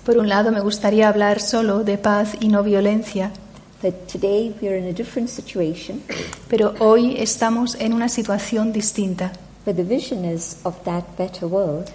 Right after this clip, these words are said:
Speaker 1: La visión es de este mundo mejor.
Speaker 2: And definitely The motivating force in my own life has been that it's possible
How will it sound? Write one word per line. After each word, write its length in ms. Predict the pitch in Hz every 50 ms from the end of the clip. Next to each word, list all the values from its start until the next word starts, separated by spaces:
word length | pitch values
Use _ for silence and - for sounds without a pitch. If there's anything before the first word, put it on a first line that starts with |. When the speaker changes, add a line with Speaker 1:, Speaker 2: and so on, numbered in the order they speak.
| - - -
Speaker 1:
La 100 | 214 185
visión 420 | 190 196 202 - - 226 202 208 -
es 400 | - 269 262 208 226 - - -
de 100 | 277 277
este 300 | 302 302 - - 208 190
mundo 260 | 190 190 196 208 202
mejor. 440 | 175 196 190 - - 202 196 233 277 - - - - - - - - -
Speaker 2:
And 280 | 180 175 175 170 -
definitely 800 | - 196 233 - - 208 185 175 160 - - - 165 165 156 151 151 - - - - - - -
The 60 | 175
motivating 800 | 170 175 180 196 208 208 208 - 185 185 180 185 185 - 202 190 208
force 640 | 214 - - 190 180 190 208 208 - - - - -
in 160 | 185 180 175
my 260 | 180 185 202 226 220
own 280 | 196 180 175 175 175 170
life 340 | 175 170 175 185 - -
has 180 | - 170 170 -
been 360 | - - 175 160 170 175 170 - - - - - - - - - -
that 100 | - 202
it's 280 | 202 202 202 - - -
possible 680 | - - 269 247 247 - - - - 180 165 160 160